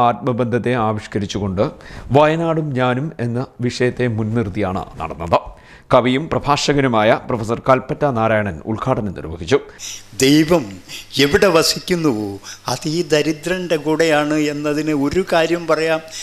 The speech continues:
Speaker 2: അയാളോളം സ്വാദുള്ള ഭക്ഷണം ഒരു സമ്പന്നനും കഴിക്കുന്നില്ല. വിശക്കണം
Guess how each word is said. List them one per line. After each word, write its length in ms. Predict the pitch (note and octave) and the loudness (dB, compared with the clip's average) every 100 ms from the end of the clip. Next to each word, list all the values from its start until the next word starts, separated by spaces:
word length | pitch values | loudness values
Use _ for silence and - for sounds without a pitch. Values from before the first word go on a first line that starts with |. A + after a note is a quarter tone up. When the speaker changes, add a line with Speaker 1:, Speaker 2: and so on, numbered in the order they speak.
| - - B2 | -10 -6 2
Speaker 2:
അയാളോളം 880 | D#3 F3 F#3 G3+ G3+ G#3 G#3 G3+ G3+ G#3 G#3+ - - - | 4 6 8 8 8 8 6 6 2 -2 -14 -12 -2 2
സ്വാദുള്ള 760 | - D#3 F3+ G3+ G#3 G#3 G#3+ G#3 G3+ - - | 4 6 8 8 6 4 4 4 4 0 -2
ഭക്ഷണം 540 | F#3 - - G#3 C#3+ - _ _ - _ _ _ A2 B2 | -2 0 -4 -4 -8 -18 _ _ -20 _ _ _ -10 -8
ഒരു 300 | C3+ D3 E3+ - | -6 -4 -4 -4
സമ്പന്നനും 680 | D#3 D3+ D3 D3+ D3+ D3 C#3 C#3 | -6 -6 -2 -4 -2 -4 -4 -6
കഴിക്കുന്നില്ല. 640 | C3 B2+ - C3 A#2+ A2+ A2 A2+ G2 G#2 - - - - - - - - - - - - - - - - C3 | -8 -8 -10 -12 -12 -14 -16 -18 -20 -20 -20 -20 -20 -20 -20 -20 -20 -20 -20 -20 -20 -20 -20 -20 -20 -10 -2
വിശക്കണം 920 | C3+ - D3 C#3+ - - D#3+ D#3 C#3 | 2 2 2 0 -2 2 2 2 0